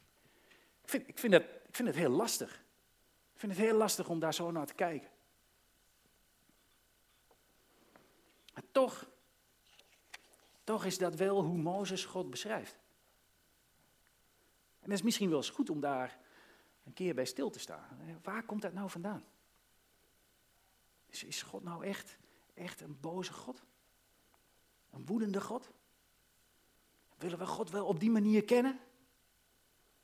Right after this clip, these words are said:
Hè, we willen toch veel liever kijken naar die vriendelijke, positieve kant.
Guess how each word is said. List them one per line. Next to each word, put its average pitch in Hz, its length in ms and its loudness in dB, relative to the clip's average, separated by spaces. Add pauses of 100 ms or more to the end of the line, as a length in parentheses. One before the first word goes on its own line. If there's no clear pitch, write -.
(1500)
Hè, 175 180 -16
we 165 60 -10
willen 160 160 -8
toch 151 160 -8
veel 180 200 -2
liever 175 200 -6
kijken 165 300 -4
naar 151 80 -6
die 160 140 -8
vriendelijke, 165 640 -2 (720)
positieve 156 560 -4
kant. 107 360 -12